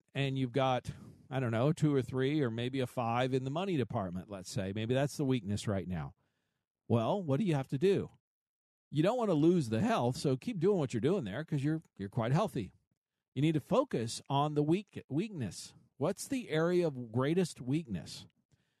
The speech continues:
And the goal is to bring it up one or two. That's realistic. You might be able to focus on two areas and bring them up one, or focus on one area and bring them up a couple.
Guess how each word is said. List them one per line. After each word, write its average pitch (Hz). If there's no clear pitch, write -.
And 143
the 147
goal 180
is 135
to 131
bring 135
it 160
up 180
one 113
or 107
two. 98
That's 147
realistic. 139
You 147
might 202
be 220
able 196
to 143
focus 147
on 120
two 156
areas 139
and 131
bring 123
them 123
up 117
one, 117
or 113
focus 170
on 135
one 175
area 127
and 123
bring 147
them 143
up 156
a -
couple. -